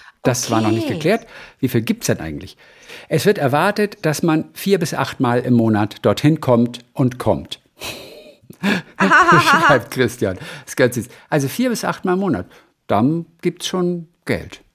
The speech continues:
Speaker 1: Also da, das ist
Speaker 2: Warte
Speaker 1: schon
Speaker 2: mal,
Speaker 1: ganz
Speaker 2: warte mal.
Speaker 1: cool.
Speaker 2: Du kommst, du, du, du latschst da, du, du, du latschst da
Speaker 1: Ja.
Speaker 2: rein. Vier bis acht Mal
Speaker 1: Ein
Speaker 2: im
Speaker 1: bis
Speaker 2: Monat
Speaker 1: zweimal
Speaker 2: und
Speaker 1: die
Speaker 2: lieferst
Speaker 1: Woche.
Speaker 2: jedes Mal
Speaker 1: Genau.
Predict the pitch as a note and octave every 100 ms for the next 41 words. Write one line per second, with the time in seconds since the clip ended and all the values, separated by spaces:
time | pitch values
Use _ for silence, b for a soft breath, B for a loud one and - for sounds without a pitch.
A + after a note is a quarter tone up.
0 | _ _ _ - C3 F#2+ E2+ _ - F#3+
1 | D4+ C#4 B3+ A#3 G3 D#3+ D#3+ - B3+ D#4
2 | F4 F#4 - D4+ D4+ C#4+ D#4 C#4 B3+ D4
3 | C#4 D4+ D#4+ - C#4 B3+ A#3 B3 A#3+ B3+
4 | B3+ B3+ - A#3 G#3+ A3+ C4 B B _
5 | - C4+ D#4+ E4+ C#4 - A#3 - A#3+ G3
6 | D3 - - B2 A#2 - G#2+ B3 F3 C4
7 | C4 - A3+ G#3+ - F2+ D2+